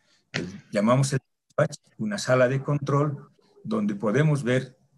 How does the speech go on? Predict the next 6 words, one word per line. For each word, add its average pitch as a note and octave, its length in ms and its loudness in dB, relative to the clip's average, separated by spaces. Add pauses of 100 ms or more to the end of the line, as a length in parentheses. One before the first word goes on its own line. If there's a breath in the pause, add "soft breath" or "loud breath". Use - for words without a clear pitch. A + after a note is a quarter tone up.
(180)
todo E3+ 340 4
el A#2 160 -2
movimiento A2+ 640 0
de A2+ 80 -4
los G#2 160 -4
camiones A2 580 0